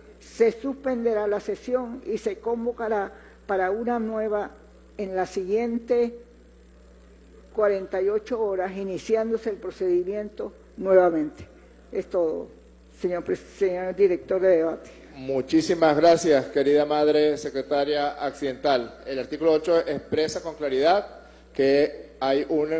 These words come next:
Speaker 2: derecho de palabra por cada una de las propuestas que se quieran hacer y después de ese derecho de palabra otro diputado tiene derecho a ratificar o no esa, esa postulación que se haya hecho. En ningún caso se establece la posibilidad del derecho a réplica.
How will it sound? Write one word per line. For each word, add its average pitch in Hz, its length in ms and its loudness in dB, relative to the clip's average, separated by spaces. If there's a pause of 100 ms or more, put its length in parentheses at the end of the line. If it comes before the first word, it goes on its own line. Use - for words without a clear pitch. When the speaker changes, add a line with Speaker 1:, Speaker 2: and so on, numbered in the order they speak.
Speaker 2:
derecho 151 360 2
de 151 80 4
palabra 156 840 4 (380)
por 143 240 -2
cada 147 260 2
una 160 200 0
de 160 40 2
las 147 120 0
propuestas 147 440 -4
que 143 80 -8
se 135 140 -4
quieran 143 240 -2
hacer 202 580 -2 (300)
y 190 360 -2 (200)
después 139 320 -2
de 196 60 0
ese 190 120 -2
derecho 175 240 0
de 190 40 0
palabra 190 380 2
otro 165 320 4
diputado 170 440 2
tiene 170 240 -2
derecho 165 340 2
a - 20 2
ratificar 151 800 -2
o 156 160 2
no 185 380 0 (320)
esa, 151 1000 0 (420)
esa 147 840 0
postulación 147 560 0
que 156 120 -4
se 151 100 -4
haya 139 160 2
hecho. 127 180 -4
En 127 160 -10
ningún 135 320 -8
caso 180 420 2
se 180 160 -6
establece 135 540 -2
la 147 120 2
posibilidad 127 360 -4
del 135 100 -6
derecho 127 280 -8
a - 20 -8
réplica. 110 340 -12